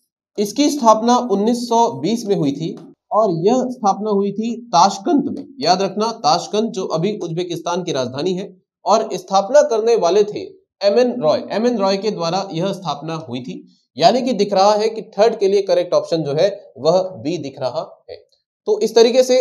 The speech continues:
आप याद रखना, उन्नीस सौ बीस में ऑल इंडिया ट्रेड कांग्रेस की भी स्थापना उन्नीस सौ बीस में ही हुई थी और इसके प्रेसिडेंट हुए थे लाला लाजपत राय। So clear है कि fourth के लिए जो answer है वो ए है। So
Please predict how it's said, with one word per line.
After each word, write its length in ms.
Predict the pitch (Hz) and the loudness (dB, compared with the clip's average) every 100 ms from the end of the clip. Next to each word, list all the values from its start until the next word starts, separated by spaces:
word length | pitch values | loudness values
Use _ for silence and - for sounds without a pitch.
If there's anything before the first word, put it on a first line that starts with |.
| 214 | 4
आप 180 | 196 196 | 4 4
याद 160 | 190 | 2
रखना, 220 | 185 190 220 | 2 2 0
उन्नीस 460 | - 190 233 262 | 0 0 0 2
सौ 100 | 269 | 2
बीस 280 | 175 226 254 | 2 -2 -2
में 140 | 240 240 | 2 2
ऑल 220 | 247 214 220 | 6 6 6
इंडिया 220 | 220 233 | 2 0
ट्रेड 320 | 220 214 214 | 2 0 0
कांग्रेस 340 | 190 180 214 208 | 0 2 0 0
की 140 | 196 | -4
भी 140 | 220 | -4
स्थापना 360 | 226 196 185 208 | 0 0 2 2
उन्नीस 380 | 208 175 202 202 | 0 0 -2 -2
सौ 100 | 196 | -4
बीस 260 | 127 175 151 | -4 -6 -2
में 100 | 196 | -2
ही 60 | |
हुई 140 | 202 196 | 0 -2
थी 140 | 240 - - _ - | -4 -8 -16 _ 2
और 200 | 170 175 | 2 4
इसके 260 | 208 202 277 | 2 2 -2
प्रेसिडेंट 460 | - 196 226 247 214 | -2 -4 0 0 2
हुए 180 | 202 208 | 2 4
थे 200 | 226 240 233 | 6 4 2
लाला 360 | 151 165 190 214 - | 2 4 4 2 2
लाजपत 480 | 147 160 - 180 180 | 0 0 -2 -4 -2
राय। 300 | 135 185 - - _ - | 0 0 -2 -14 _ -6
So 160 | - 208 - - | 0 2 0 -4
clear 220 | 156 220 196 | 4 6 6
है 220 | 208 208 | 2 -2
कि 160 | 208 208 | -4 -6
fourth 380 | - 202 220 220 | 4 6 6 4
के 100 | 185 | 2
लिए 140 | 185 | 2
जो 100 | 180 185 | 0 0
answer 300 | 147 156 190 | 0 2 2
है 140 | 175 190 - - | 2 -2 -6 -8
वो 240 | 139 143 147 | -4 -4 -2
ए 60 | 165 | 0
है। 160 | 180 185 - - | 0 0 -2 -10
So 180 | - | -2